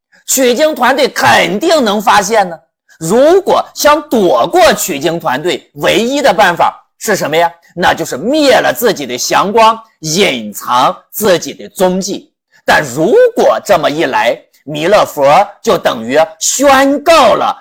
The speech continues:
自己的灵山是假的，自己的佛祖也是假的。那自己喊了那么多年的正统，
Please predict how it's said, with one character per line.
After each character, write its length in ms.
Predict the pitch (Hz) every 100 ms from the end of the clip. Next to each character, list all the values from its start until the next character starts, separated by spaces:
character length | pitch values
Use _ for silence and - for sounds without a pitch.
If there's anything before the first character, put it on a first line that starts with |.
| _
自 240 | - 214
己 200 | - 160
的 100 | 123
灵 260 | 123 135 170
山 240 | 170 156
是 160 | 170 180
假 400 | - 170 120 101
的， 80 | 160 165 - _ _
自 200 | - 294
己 120 | 196
的 100 | 160
佛 300 | - 180 269
祖 320 | 196 190 135 226 - -
也 260 | 170 185 160
是 160 | 220
假 300 | 170 196 120
的。 180 | 160 180 - _ _
那 160 | 185 180
自 240 | - 247
己 160 | - 127 -
喊 320 | - - 160
了 100 | 120
那 280 | 139 247 320
么 120 | 269
多 220 | - 208 214
年 220 | 165 160
的 100 | 170
正 340 | - 320 220
统， 320 | 175 156 120